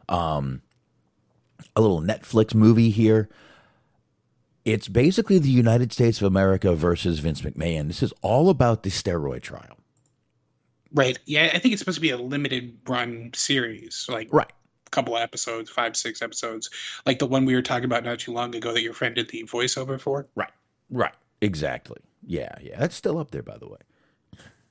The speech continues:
Speaker 1: Um,
Speaker 2: The Art Heist, yeah.
Speaker 1: Yep,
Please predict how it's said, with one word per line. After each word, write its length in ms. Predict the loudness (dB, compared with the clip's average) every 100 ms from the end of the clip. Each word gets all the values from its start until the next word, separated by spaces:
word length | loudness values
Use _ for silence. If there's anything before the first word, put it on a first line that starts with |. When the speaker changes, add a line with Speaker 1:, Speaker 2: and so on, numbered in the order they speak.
| _ _ _ _
Speaker 1:
Um, 340 | -4 -2 -2 -2
Speaker 2:
The 100 | 2
Art 220 | 4 4 2
Heist, 580 | -2 -6 -8 -8 -8
yeah. 260 | -6 -6 -8 -14 _ -10
Speaker 1:
Yep, 260 | -2 0 -2